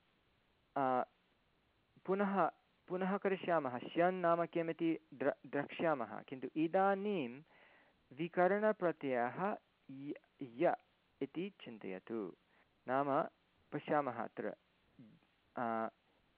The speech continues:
नश् उदाहरणानि, नश्, नश्यति, नश्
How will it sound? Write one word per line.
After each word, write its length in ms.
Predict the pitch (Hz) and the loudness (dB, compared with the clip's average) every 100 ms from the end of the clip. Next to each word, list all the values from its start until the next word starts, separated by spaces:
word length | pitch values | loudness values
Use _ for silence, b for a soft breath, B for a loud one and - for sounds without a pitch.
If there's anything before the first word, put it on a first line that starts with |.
| _ - | _ -12
नश् 380 | 135 170 139 - | 2 2 2 -2
उदाहरणानि, 800 | 147 139 139 131 120 110 104 - _ _ _ _ | -2 0 0 -2 -2 -2 -6 -14 _ _ _ _
नश्, 560 | 120 156 151 - - - _ _ _ 131 | 0 4 4 2 -14 -20 _ _ _ -6
नश्यति, 840 | 131 147 - - 117 - 127 92 - b b 123 | -4 -4 -6 -2 -2 0 -2 -2 -10 b b 0
नश् 420 | 147 190 - | 2 2 -2